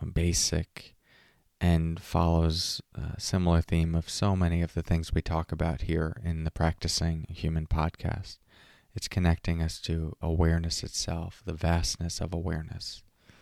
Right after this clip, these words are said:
But it's this ever important reminder that we need to continue to reconnect with, because it's just so easy to be caught in our thoughts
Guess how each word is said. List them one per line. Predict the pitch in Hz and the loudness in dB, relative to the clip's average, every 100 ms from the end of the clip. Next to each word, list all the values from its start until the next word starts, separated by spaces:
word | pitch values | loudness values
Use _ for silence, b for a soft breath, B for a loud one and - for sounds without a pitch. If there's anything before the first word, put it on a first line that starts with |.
| b b b b b b _ - | b b b b b b _ -12
But | 113 101 - _ _ _ | -4 -4 -4 _ _ _
it's | 101 101 - | -8 -4 -2
this | - 98 - - | 0 2 0 2
ever | 98 101 101 | 2 4 2
important | 73 90 - 92 90 90 - - | 2 -2 2 2 4 0 -2 0
reminder | 87 82 82 95 95 - - | 2 2 2 2 0 -4 0
that | 82 | 0
we | 80 82 | 2 2
need | 82 80 | 0 -2
to | - 82 82 85 - | -4 2 2 2 -4
continue | - 87 - - 107 98 82 98 - | -8 -6 -4 -2 0 0 -2 -4 -2
to | 85 | -2
reconnect | 85 87 - - 87 - - | 0 -2 -2 -2 -4 -4 -2
with, | 82 82 - B B B B B B | 0 0 -8 B B B B B B
because | - 95 87 | -2 0 0
it's | - | -2
just | - 98 - | -2 -2 -2
so | - 98 92 - | -2 0 2 4
easy | 87 80 78 80 - b b b b | 4 6 4 0 -2 b b b b
to | - | -2
be | 78 80 - | 4 4 2
caught | - - 85 78 - | -14 -4 0 0 -2
in | 85 | 0
our | 78 80 82 | 2 2 -2
thoughts | - - - - - - | -2 -6 -6 -6 -8 -8